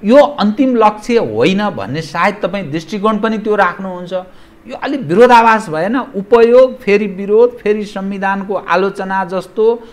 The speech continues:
अनि के के अलि गन्जागोल जस्तो देखियो के। यो साना कम्युनिस्टहरूको सहयात्रा अथवा साना कम्युनिस्टहरूको भूमिका, अनि तपाईँको पार्टीको अलि विरोधाभास प्रकृतिको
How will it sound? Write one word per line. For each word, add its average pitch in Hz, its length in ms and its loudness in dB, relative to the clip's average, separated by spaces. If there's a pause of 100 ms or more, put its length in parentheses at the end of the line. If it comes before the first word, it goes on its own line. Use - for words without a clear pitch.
(200)
अनि 226 200 4
के 285 380 4
के 277 220 -2
अलि 277 320 0
गन्जागोल 247 640 6
जस्तो 156 280 -2
देखियो 110 340 -10
के। 214 180 4 (520)
यो 240 140 4
साना 233 440 2 (100)
कम्युनिस्टहरूको 247 720 2
सहयात्रा 190 800 2 (360)
अथवा 180 300 2
साना 196 380 0 (100)
कम्युनिस्टहरूको 196 640 -4
भूमिका, 139 480 0 (920)
अनि 269 200 6 (260)
तपाईँको 285 500 4
पार्टीको 214 640 0
अलि 233 300 0
विरोधाभास 240 680 6 (100)
प्रकृतिको 208 600 -2